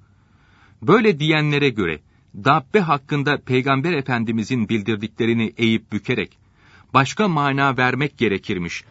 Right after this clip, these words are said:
Yoksa bu alametler akla ve bilime aykırı olurmuş. Böyle büyük bir hayvanın yaratılması, otuz metrelik bir hayvanın insanları mümin veya kafir diye damgalaması mümkün değilmiş.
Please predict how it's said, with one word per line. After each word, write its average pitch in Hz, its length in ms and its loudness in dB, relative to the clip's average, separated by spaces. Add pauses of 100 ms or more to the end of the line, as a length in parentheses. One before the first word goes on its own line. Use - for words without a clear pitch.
(380)
Yoksa 151 400 2
bu 156 160 2
alametler 135 640 0 (200)
akla 135 420 0
ve 131 220 0
bilime 135 340 0
aykırı 123 500 0
olurmuş. 78 520 -6 (720)
Böyle 135 300 6
büyük 131 320 -2
bir 131 100 4
hayvanın 117 520 0
yaratılması, 110 720 0 (400)
otuz 135 340 -2
metrelik 131 520 0
bir 120 120 2
hayvanın 120 580 0
insanları 123 680 0 (240)
mümin 127 460 2
veya 123 300 2
kafir 113 560 -2
diye 107 220 2
damgalaması 113 760 0 (100)
mümkün 135 440 0
değilmiş. 92 560 -4